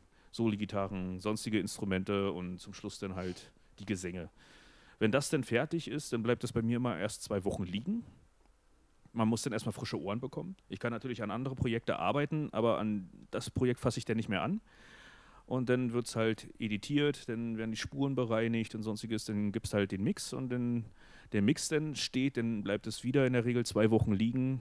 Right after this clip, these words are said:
und dann geht's halt ans Master. Wo ist der Unterschied zwischen Mix und Master? Die meisten schmeißen das immer alles zusammen. Ähm, beim Mix bearbeite ich sozusagen die einzelnen Spuren, die einzelnen Gitarren,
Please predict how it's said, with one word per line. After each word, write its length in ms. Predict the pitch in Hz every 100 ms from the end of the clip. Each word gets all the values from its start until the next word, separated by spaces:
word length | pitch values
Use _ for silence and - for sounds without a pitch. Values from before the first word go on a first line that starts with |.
| -
und 280 | - 101 104
dann 240 | 107 107
geht's 220 | 104 -
halt 160 | 98 92
ans 180 | 92 -
Master. 480 | 85 76 - - - - - - - - - - - - - - - - -
Wo 160 | 127
ist 120 | 165
der 100 | 165
Unterschied 340 | 143 147 131 135
zwischen 260 | 139 127
Mix 160 | 120 117
und 100 | 120
Master? 520 | 101 98 101 101 87
Die 120 | 85
meisten 360 | 101 120 - 135
schmeißen 340 | 131 123 131
das 140 | 135 117
immer 220 | 123 120
alles 320 | 110 117 -
zusammen. 540 | - 107 101 110 170 185 - - - - - - - -
Ähm, 680 | - 87 95 98 101 101 95 - - - - - - - - -
beim 280 | 101 95 95
Mix 540 | 185 - - - - - _ _ _ -
bearbeite 500 | 92 101 135 147 135
ich 180 | 127
sozusagen 540 | - 113 120 110 107 98
die 220 | - -
einzelnen 560 | 87 107 135 160 165 170
Spuren, 560 | - 131 147 180 185
die 140 | 180 101
einzelnen 380 | 107 120 120
Gitarren, 640 | 104 95 - 135 180 196